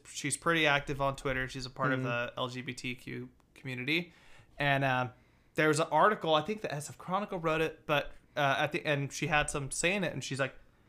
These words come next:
Speaker 1: "My parents have always been so embracive of me and have always been so open with me,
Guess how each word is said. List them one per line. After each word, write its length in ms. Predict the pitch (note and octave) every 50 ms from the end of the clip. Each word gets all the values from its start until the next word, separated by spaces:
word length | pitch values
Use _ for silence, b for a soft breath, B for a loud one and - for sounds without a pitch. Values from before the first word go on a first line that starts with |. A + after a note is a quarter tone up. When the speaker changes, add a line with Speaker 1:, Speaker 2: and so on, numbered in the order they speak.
| _ _ _ _ _ _ _ _ _ _ _ _ _ -
Speaker 1:
"My 160 | C3 G3+ B3
parents 500 | - - - D3+ D3+ E3+ F3 E3 E3 -
have 120 | B2 A#2
always 260 | C3 B2+ C3 C3+ B2 -
been 200 | - A#2+ A#2 A2
so 480 | - - - - C#3 C#3 D3 E3 E3+
embracive 500 | D#3 D3 C#3+ C3+ C3+ C3 - - C3+ B2
of 120 | B2 A#2 A#2
me 140 | A#2 A#2 -
and 100 | - A#2+
have 80 | A#2 A2+
always 340 | A#2+ B2 B2+ C3 C3+ C3 A#2+
been 160 | - B2+ A#2
so 520 | - - - - C#3+ C#3+ D3 C#3+ C#3 B2+ B2
open 240 | A#2+ A#2+ A#2 A#2 A2
with 140 | G#2+ A2 -
me, 200 | G#2 G2 -